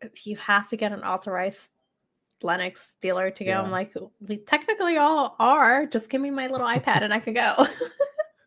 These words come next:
Speaker 2: Yeah, Total Tech, uh, removing, you gotta remove that proprietary junk.
Speaker 1: Yeah.
Speaker 2: Let's
Speaker 1: Uh,
Speaker 2: see.
Speaker 1: uh, they're talking about beers now.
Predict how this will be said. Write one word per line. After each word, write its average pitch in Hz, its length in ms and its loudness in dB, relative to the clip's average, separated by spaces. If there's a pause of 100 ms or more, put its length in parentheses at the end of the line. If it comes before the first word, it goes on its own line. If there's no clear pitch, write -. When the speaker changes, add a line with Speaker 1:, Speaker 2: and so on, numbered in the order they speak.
(520)
Speaker 2:
Yeah, 117 260 2
Total 120 320 4
Tech, 117 320 0
uh, 113 520 6
removing, 120 680 -2 (260)
you 127 60 -2
gotta 127 180 8
remove 123 260 2
that 120 140 2
proprietary 113 680 0 (320)
junk. 104 240 -8
Speaker 1:
Yeah. - 40 -20 (1900)
Speaker 2:
Let's - 260 -10
Speaker 1:
Uh, 233 40 -12
Speaker 2:
see. 117 580 0 (140)
Speaker 1:
uh, 277 40 -4
they're - 140 -4
talking 208 260 -6
about 170 300 -4
beers 214 420 -8
now. 214 340 -8